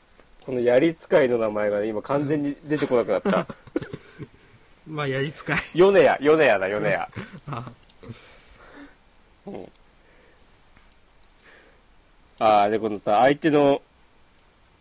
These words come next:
Speaker 2: うん。
Speaker 1: ネイバー、相手ネイバーの、これ誰だっけ？これコスケロ？
Speaker 2: いや、もうあんま、あんま誰が誰だっけみたいな。
Speaker 1: うん。これ敵の使ってるさ、シールド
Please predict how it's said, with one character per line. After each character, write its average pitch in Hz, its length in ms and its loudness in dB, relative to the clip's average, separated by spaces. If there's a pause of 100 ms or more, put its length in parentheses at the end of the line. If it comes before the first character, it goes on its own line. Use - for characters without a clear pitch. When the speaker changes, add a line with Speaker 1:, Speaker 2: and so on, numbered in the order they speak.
(600)
Speaker 2:
う 123 40 -14
ん。 101 200 -14 (300)
Speaker 1:
ネ 160 260 4
イ 151 40 4
バ 120 280 2
ー、 - 20 -10
相 135 200 0
手 147 120 -4
ネ 147 160 2
イ 139 40 0
バ 110 180 0
ー - 40 -2
の、 92 240 -8 (120)
こ 120 80 -8
れ 110 40 -10
誰 143 160 2
だ 208 80 2
っ 113 120 -2
け？ - 280 -12
こ 170 80 -4
れ 170 60 -6
コ - 160 -8
ス - 120 -12
ケ 170 140 0
ロ？ 170 220 -2 (1000)
Speaker 2:
い 123 60 -14
や、 117 160 -6
も 117 180 -8
う 110 60 -10
あ 110 60 -8
ん 175 200 -8
ま、 196 160 -4 (400)
あ 156 60 -10
ん 151 60 -10
ま 160 160 -10
誰 131 240 -10
が 165 80 -6 (100)
誰 185 140 -4
だ 180 80 -4
っ - 120 -14
け 147 60 -6
み 127 120 -8
た 117 120 -4
い 117 80 -8
な。 123 240 -4
Speaker 1:
う 104 40 -4
ん。 - 20 -8 (800)
こ 160 60 0
れ 147 60 2
敵 175 360 -2
の 190 380 2 (120)
使 - 160 -2
っ 160 80 0
て 175 220 -4
る 156 100 -2
さ、 139 340 4 (360)
シ 139 280 -2
ー 131 40 0
ル 135 120 0
ド 123 360 0